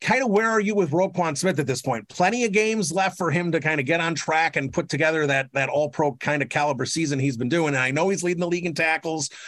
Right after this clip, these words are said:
but that's a little misleading, I think, a, a lot of times. So kinda where are you with Roquan Smith, con-, and where do you think he is playing himself contractually into next season?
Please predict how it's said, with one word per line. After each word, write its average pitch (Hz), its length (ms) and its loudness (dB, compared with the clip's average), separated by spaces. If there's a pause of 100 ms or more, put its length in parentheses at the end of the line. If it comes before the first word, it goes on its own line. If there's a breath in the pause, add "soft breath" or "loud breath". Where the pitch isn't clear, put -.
(160 loud breath)
but - 160 -2
that's 135 280 0
a 143 60 2
little 170 360 0
misleading, 160 640 0
I 139 80 2
think, 143 340 -2
a, 131 60 0
a 135 180 0
lot 135 220 2
of 135 60 -4
times. 135 460 -2 (460 soft breath)
So 143 640 2 (300)
kinda 185 220 2
where 190 260 2
are 220 100 4
you 208 140 0
with 175 140 0
Roquan 180 460 0
Smith, 180 440 -2 (320 soft breath)
con-, 151 260 -6
and 139 400 0
where 180 220 2
do 185 80 0
you 180 100 2
think 180 300 -2
he 151 420 -4
is 131 220 -2
playing 180 460 0
himself 135 460 0
contractually 113 920 -2 (180 loud breath)
into 131 240 0
next 107 220 -2
season? - 340 -6